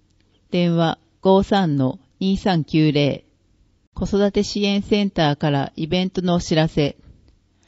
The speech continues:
給食試食会。親子で保育園の給食を味わい楽しもう。時、十月三日木曜、午前十一時から正午。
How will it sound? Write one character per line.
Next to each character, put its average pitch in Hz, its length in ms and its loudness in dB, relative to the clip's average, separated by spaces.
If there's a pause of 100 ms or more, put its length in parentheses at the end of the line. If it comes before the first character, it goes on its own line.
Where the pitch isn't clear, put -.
(260)
給 214 220 4
食 208 320 0
試 - 120 -8
食 - 300 -2
会。 123 300 -2 (840)
親 208 220 2
子 165 120 -4
で 135 240 -2
保 190 220 -4
育 208 240 0
園 196 160 0
の 151 80 0
給 165 240 -2
食 170 340 0
を 147 160 -4
味 151 180 -8
わ 180 140 0
い 160 80 -2
楽 143 260 -2
し - 140 -6
も 170 380 0
う。 - 140 -20 (580)
時、 175 500 -6
十 196 240 0
月 196 260 0
三 185 180 -2
日 - 360 -2
木 165 280 -2
曜、 175 340 2 (480)
午 202 120 -2
前 165 260 0
十 185 240 2
一 190 260 -2
時 175 100 -4
か 147 160 -4
ら 139 160 -4
正 175 320 2
午。 131 220 -2